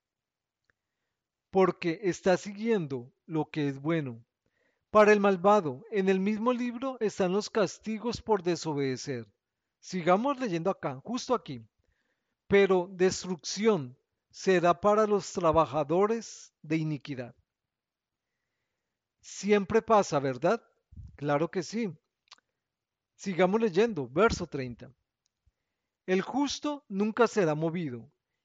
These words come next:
y el malvado no permanecerá en la tierra". ¿Y no es eso cierto?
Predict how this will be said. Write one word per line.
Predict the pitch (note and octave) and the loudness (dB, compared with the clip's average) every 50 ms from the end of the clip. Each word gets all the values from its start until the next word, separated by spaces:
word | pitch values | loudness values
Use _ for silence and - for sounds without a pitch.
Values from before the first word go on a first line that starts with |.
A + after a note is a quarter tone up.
| _ _ - | _ _ -4
y | D3+ E3 F#3+ | 0 2 2
el | F#3 | 4
malvado | F3+ F3+ F3+ E3 D3+ C#3+ E3+ F3+ G3+ F#3+ D3+ B2 A#2 C3 - | 4 4 2 2 2 4 4 4 4 4 0 -4 -10 -12 -16
no | - D#3 D#3 E3+ F3+ - - | -12 -6 -2 -2 -2 0 2
permanecerá | G#3 G#3 G3+ F#3+ F#3+ G3+ G3 F#3 F3 D#3+ - - D3 C3+ C3 D#3 F3+ A3 A#3 - _ _ | 2 2 2 2 0 -2 -2 -2 -4 -6 -6 -6 -4 -2 0 0 -2 -2 -4 -10 _ _
en | - E3+ E3+ D#3+ D#3 | -8 -6 -4 -2 -2
la | D3 B2+ | -2 -4
tierra". | - C#3 C#3+ C#3+ C#3+ B2 B2 A2+ G#2+ G#2+ _ _ _ _ _ _ _ _ _ _ _ _ _ _ _ _ _ _ _ _ _ _ _ _ _ _ _ _ _ _ _ _ _ _ _ _ _ _ _ _ _ _ _ | -4 -4 -4 -4 -4 -4 -8 -12 -16 -18 _ _ _ _ _ _ _ _ _ _ _ _ _ _ _ _ _ _ _ _ _ _ _ _ _ _ _ _ _ _ _ _ _ _ _ _ _ _ _ _ _ _ _
¿Y | - G#3 G3+ | -2 -2 0
no | F#3 F#3+ G3 G3 | 2 2 2 2
es | F#3+ - | 2 0
eso | A3+ G#3+ - A#3 G#3+ | -2 -2 -2 -4 -8
cierto? | - - A#3 A#3 A3 G#3+ - C4+ C4 | -6 0 2 2 0 0 -2 -12 -12